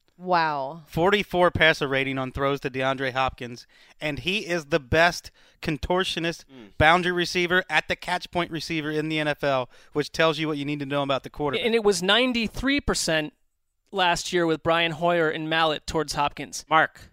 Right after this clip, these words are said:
Speaker 4: Yeah.
Speaker 3: You're, you're an emotional guy. Like, you, you, you'd like to make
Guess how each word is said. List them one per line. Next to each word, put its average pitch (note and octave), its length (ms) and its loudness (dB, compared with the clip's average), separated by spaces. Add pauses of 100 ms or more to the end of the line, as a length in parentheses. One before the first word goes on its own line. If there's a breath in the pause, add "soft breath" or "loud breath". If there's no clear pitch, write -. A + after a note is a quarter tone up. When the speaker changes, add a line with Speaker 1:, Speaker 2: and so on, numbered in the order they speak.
Speaker 4:
Yeah. D#3 180 -4 (260)
Speaker 3:
You're, D3 200 0
you're D#3 160 0
an D3 60 0
emotional D3 520 2
guy. A#2+ 220 2
Like, G#2 200 -6
you, D3+ 180 0
you, B2+ 420 -8
you'd C3+ 200 -12
like D3 180 -2
to D3 100 -10
make C#3 240 -2